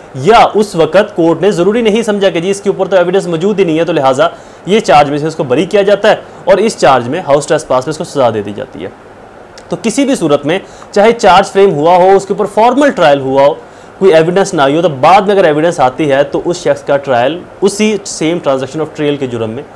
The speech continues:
हो सकता है, जहाँ पर उसने एक ही transaction में एक से ज़ायद जुर्म किए हों।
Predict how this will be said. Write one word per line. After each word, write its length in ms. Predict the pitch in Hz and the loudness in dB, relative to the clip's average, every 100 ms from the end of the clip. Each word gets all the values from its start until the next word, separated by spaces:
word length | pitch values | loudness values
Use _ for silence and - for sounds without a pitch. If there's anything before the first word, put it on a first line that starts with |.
| - - 131 | -20 -10 -8
हो 80 | |
सकता 300 | 113 113 - | -6 -6 -4
है, 140 | 123 139 | -2 0
जहाँ 220 | 139 160 | 0 0
पर 140 | 165 | 0
उसने 240 | 156 185 175 | -2 -4 -2
एक 220 | 165 190 208 | 2 2 2
ही 60 | |
transaction 460 | 165 139 135 135 151 | -2 -2 -4 -4 -4
में 160 | 170 185 - - - | -4 -8 -18 -14 -6
एक 120 | 170 | -4
से 140 | 170 156 | -2 0
ज़ायद 280 | 139 135 | 2 0
जुर्म 220 | 127 113 127 | 0 -6 -8
किए 440 | - - 117 107 | -10 -14 -8 -8
हों। 200 | 98 | -8